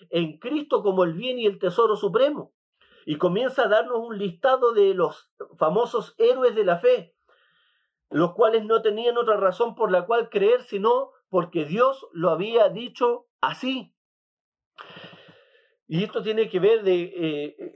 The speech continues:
cómo construimos nuestra vida, hermanos, cómo construimos nuestra vida, cómo vemos nuestra vida en la tierra.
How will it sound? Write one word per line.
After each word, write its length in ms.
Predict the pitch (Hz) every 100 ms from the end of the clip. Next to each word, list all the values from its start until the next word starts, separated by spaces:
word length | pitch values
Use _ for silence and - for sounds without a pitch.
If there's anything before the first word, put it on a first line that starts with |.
| 170
cómo 300 | 208 214 220
construimos 640 | 196 170 170 180 226 208
nuestra 320 | 190 175 135
vida, 240 | 170 202 165
hermanos, 340 | 135 117 107 -
cómo 260 | 202 208
construimos 480 | 190 156 147 170 196
nuestra 220 | 175 170
vida, 200 | 139 185
cómo 220 | 180 202 185
vemos 260 | 185 202
nuestra 280 | 185 170 123
vida 360 | 147 180 165 160
en 100 | 131
la 140 | 123
tierra. 340 | 156 143 101